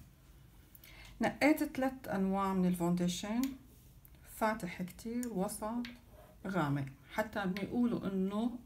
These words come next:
البودرة لجميع أنواع البشرات. أنا جربت الفونديشن الموجود عندي. أكيد كمان بالبداية بدنا نحط واقي الشمس. نجرب، نحنا حطينا كتير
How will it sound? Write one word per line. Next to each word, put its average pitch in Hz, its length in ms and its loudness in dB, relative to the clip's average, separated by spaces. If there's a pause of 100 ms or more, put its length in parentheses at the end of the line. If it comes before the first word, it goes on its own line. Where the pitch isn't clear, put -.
(160)
البودرة 190 520 -2
لجميع 185 680 2
أنواع 190 360 2
البشرات. 233 580 -2 (340)
أنا 311 160 10
جربت 226 480 -2
الفونديشن 190 560 -2
الموجود 170 420 -2
عندي. - 340 -4 (880)
أكيد 247 300 2
كمان 202 420 -2
بالبداية 185 640 -2
بدنا 208 160 -4
نحط 226 420 -6
واقي 185 200 -2
الشمس. 175 520 -4 (180)
نجرب، 233 420 0
نحنا 196 260 -6
حطينا 214 460 -2
كتير 208 400 -10